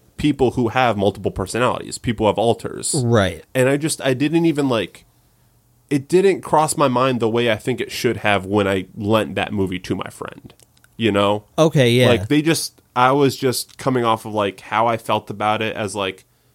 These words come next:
Speaker 1: an M. Night Shyamalan horror movie.
Speaker 2: Mm-hmm.
Speaker 1: And they were just, like,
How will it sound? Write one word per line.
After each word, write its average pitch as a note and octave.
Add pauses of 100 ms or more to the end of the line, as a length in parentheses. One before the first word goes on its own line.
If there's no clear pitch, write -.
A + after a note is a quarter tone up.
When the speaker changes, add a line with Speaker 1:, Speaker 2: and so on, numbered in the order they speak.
(380)
Speaker 1:
an A#2
M. A#2
Night A2+
Shyamalan A2
horror G#2
movie. F#3+
Speaker 2:
Mm-hmm. D#3 (140)
Speaker 1:
And A#2+
they B2
were C#3+
just, A#2+
like, G#2